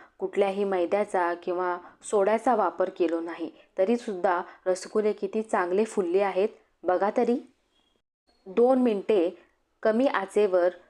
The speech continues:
रसगुल्ले उकळून घेतल्यानंतरनं गॅस इथे तुम्ही बंद करून टाका. आता आपण या स्टेजला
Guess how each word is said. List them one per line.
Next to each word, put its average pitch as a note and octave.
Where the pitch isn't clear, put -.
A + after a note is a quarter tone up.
रसगुल्ले F#3+
उकळून A3
घेतल्यानंतरनं F#3+
गॅस G#3+
इथे F#3
तुम्ही F3+
बंद E3+
करून E3
टाका. D3
आता E3+
आपण F#3
या G3
स्टेजला G3